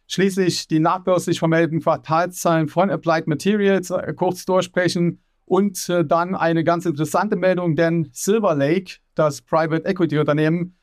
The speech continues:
möchte wohl Workday schlucken, möchte Workday kaufen. Auch da gibt es dann eine paar, ein paar Worte von mir zu.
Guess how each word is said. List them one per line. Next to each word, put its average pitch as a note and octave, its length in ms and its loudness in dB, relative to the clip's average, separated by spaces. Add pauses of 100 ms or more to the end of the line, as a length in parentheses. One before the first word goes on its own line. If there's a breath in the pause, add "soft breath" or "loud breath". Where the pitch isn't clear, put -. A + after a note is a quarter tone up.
(160)
möchte F3 420 0
wohl D3+ 280 2
Workday E3+ 480 0
schlucken, F3 560 0
möchte D#3 300 0
Workday F3 340 2
kaufen. D3 380 0
Auch D3 140 0
da F#3 360 0 (260)
gibt F#3+ 200 0
es F3+ 100 0
dann E3+ 180 0
eine D#3 220 0
paar, D3+ 480 0
ein D#3 160 0
paar D3 200 0
Worte F#3 240 0
von F3+ 180 -2
mir F3+ 160 0
zu. F#3 340 0